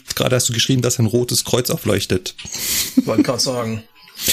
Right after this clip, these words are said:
Speaker 1: Wir Passagiere versuchen, uns gegenseitig zu beruhigen und hoffen auf Durchsagen oder Hilfe vom Bordpersonal. Nichts geschieht. Mehrere ältere Menschen stehen kurz vor einem Kreislaufkollaps.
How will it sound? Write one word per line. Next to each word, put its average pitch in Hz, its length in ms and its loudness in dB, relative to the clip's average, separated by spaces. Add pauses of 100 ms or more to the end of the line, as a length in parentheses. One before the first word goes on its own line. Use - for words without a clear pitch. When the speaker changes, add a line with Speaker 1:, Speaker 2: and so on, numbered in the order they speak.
(260)
Speaker 1:
Wir 180 200 2
Passagiere 160 520 2
versuchen, 131 340 2
uns 117 160 0
gegenseitig 107 520 2
zu 123 120 4
beruhigen 123 440 2
und 101 320 2
hoffen 98 340 2
auf 95 180 0
Durchsagen 107 720 2
oder 101 240 -2
Hilfe 117 460 0
vom 101 240 0
Bordpersonal. - 800 0 (500)
Nichts - 340 2
geschieht. - 600 0 (560)
Mehrere 110 680 0
ältere 113 400 2
Menschen 104 340 2
stehen 104 340 2
kurz 139 400 0
vor - 240 0
einem 120 260 2
Kreislaufkollaps. - 1040 -2